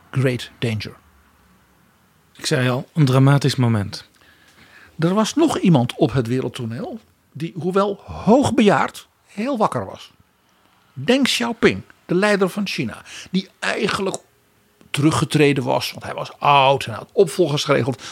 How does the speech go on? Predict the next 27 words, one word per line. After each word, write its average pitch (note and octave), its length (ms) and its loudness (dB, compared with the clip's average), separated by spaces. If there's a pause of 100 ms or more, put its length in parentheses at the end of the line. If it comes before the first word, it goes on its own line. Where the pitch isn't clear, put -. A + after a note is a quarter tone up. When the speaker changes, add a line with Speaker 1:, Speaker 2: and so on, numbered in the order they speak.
Speaker 1:
maar D3 100 -4
achter F#3 320 -2
de C#3 100 0
schermen A#3 460 -2 (520)
nog - 340 -2 (120)
zeer G#3 320 0
bij F3+ 100 0
de C#3+ 80 -4
pinken E3+ 600 0
en D3 220 -8 (440)
op B2 160 0
dit D3 140 4
soort B2+ 140 0
strategische D#3+ 640 0
dingen C#3+ 300 0 (260)
was B2 240 -6
hij C#3+ 140 2
de C#3 100 2
beslisser. - 420 -6 (960)
En C#3 180 4
wat G#3 260 0 (340)
deed B2+ 440 0
Deng? G2+ 220 -10 (920)
Deng A3+ 380 4 (240)
besloot F3+ 540 0
dat - 180 -8
China, D3+ 480 0